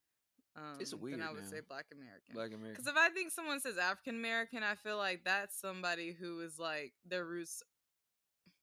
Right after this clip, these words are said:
Speaker 1: It's
Speaker 2: like, are
Speaker 1: deep.
Speaker 2: from Africa.
Speaker 1: It's real deep.
Speaker 2: Like, their
Speaker 1: <laughs>
Speaker 2: parents are African.
Speaker 1: Yeah.
Speaker 2: And they know that.
Speaker 1: 'Cause we've identified it for so,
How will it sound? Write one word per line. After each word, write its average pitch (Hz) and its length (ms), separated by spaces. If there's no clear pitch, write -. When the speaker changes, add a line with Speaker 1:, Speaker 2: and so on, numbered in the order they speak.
Speaker 1:
It's - 140
Speaker 2:
like, 240 240
are 226 120
Speaker 1:
deep. 233 80
Speaker 2:
from 247 260
Africa. 233 680
Speaker 1:
It's 254 140
real 120 280
deep. 104 380
Speaker 2:
Like, 262 180
their 240 140
Speaker 1:
<laughs> - 0
Speaker 2:
parents 247 420
are 208 80
African. 180 720
Speaker 1:
Yeah. 120 400
Speaker 2:
And 220 180
they 214 120
know 202 300
that. 156 380
Speaker 1:
'Cause 127 80
we've 180 160
identified 147 520
it 120 60
for 127 80
so, 147 160